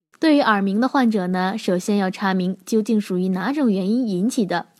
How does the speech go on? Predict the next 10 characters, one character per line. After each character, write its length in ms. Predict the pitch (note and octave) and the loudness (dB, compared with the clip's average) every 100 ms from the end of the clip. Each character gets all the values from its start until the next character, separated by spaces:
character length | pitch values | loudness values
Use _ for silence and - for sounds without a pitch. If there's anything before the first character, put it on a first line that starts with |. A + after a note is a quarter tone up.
| - - _ | -20 -20 _
然 160 | A3 | -2
后 140 | B3 D4 | 0 -2
据 320 | B3 C#4+ C4+ _ _ | 0 -4 -4 _ _
具 160 | D#4+ C#4+ | -2 0
体 160 | G3 | -2
情 260 | E3+ F3 F#3 | -8 -6 -2
况 180 | - C#4+ | 0 0
而 140 | G3 | 0
处 200 | - G3 | -2 -4
理。 180 | E3+ | -4